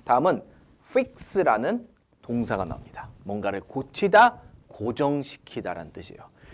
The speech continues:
영국 영어에서는 fix가 고정시키다라는 표현으로 쓰이고 미국 영어에서는 repair,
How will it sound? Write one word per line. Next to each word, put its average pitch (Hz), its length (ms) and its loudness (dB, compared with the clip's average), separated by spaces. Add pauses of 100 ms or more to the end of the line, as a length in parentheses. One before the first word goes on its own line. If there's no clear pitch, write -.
(260)
영국 202 420 6
영어에서는 202 540 6 (140)
fix가 147 680 0 (120)
고정시키다라는 123 1160 -4 (480)
표현으로 170 640 2 (280)
쓰이고 160 600 -2 (220)
미국 131 400 -2
영어에서는 104 560 -6 (100)
repair, 113 680 -2